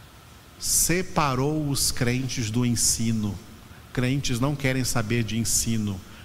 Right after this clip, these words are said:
não querem saber de palavra. Eles querem só sentir. Só sentimentos.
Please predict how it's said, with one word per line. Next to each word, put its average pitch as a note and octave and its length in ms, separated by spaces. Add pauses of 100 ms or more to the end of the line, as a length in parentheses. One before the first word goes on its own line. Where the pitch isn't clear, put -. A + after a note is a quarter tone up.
não C#3 220
querem B2+ 280
saber A2+ 400
de G#2+ 80
palavra. G2 560 (380)
Eles A#2 240
querem B2 260
só B2+ 220
sentir. C3+ 800 (1600)
Só - 180
sentimentos. A#2 880